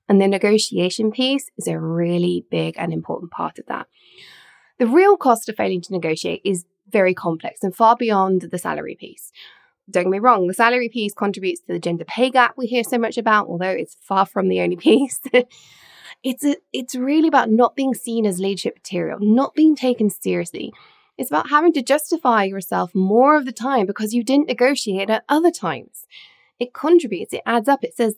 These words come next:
"This person's a walkover," not necessarily consciously, but unconsciously. It makes your life a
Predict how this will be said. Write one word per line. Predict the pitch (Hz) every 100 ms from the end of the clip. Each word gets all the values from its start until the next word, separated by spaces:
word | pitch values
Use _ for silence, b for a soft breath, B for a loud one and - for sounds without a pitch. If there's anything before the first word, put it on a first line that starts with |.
| -
"This | 269 _
person's | - 359 - 320 320
a | 262
walkover," | 254 285 285 185 170
not | 233 403 -
necessarily | 370 359 349 330 254
consciously, | 214 - 240 277 311 - - 370 381 b b b b b
but | 247
unconsciously. | 220 240 254 175 147 - - - - - - _ b b b b b b b
It | 269
makes | 247 269 311 254 -
your | 269
life | 226 247 302 214 214 _
a | -